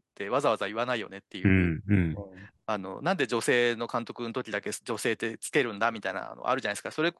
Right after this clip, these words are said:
Speaker 1: だけ女性監督っていうのが男性に比べると少ないからなんですよね。
Speaker 2: うん。
Speaker 3: うん。
Speaker 1: だから、女性監督に限定してランキング作るっ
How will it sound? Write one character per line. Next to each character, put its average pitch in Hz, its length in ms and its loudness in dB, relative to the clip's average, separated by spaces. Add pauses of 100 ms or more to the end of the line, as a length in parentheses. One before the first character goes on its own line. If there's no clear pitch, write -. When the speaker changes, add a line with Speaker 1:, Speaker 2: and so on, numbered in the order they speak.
(260)
Speaker 1:
だ 175 120 -2
け 185 240 4
女 120 140 -4
性 135 440 0 (280)
監 151 120 -2
督 120 180 -8
っ - 20 -10
て - 80 -16
い - 20 -2
う - 20 -2
の 151 60 -2
が 160 260 2 (380)
男 135 160 2
性 151 160 2
に - 20 -6
比 127 120 -2
べ 127 80 2
る 135 120 -4
と 180 100 -8
少 - 180 -4
な 220 80 6
い 185 60 0
か 113 100 2
ら 95 240 -4 (260)
な 113 120 -12
ん 92 40 -14
で - 60 -20
す - 40 -16
よ - 60 -14
ね。 262 220 -2 (240)
Speaker 2:
う 104 80 8
ん。 95 40 8
Speaker 3:
う 90 60 6 (220)
ん。 76 80 -12 (800)
Speaker 1:
だ 147 80 -2
か 131 100 2
ら、 127 240 4
女 117 160 -8
性 240 180 0
監 240 200 -2
督 156 160 -6
に 110 80 -6
限 131 240 -2
定 147 220 -2
し - 60 -8
て 143 120 -2
ラ 135 100 2
ン 135 80 -4
キ 147 120 -16
ン 139 100 -12
グ 135 80 -14
作 - 180 -10
る 117 80 -2
っ 107 40 -6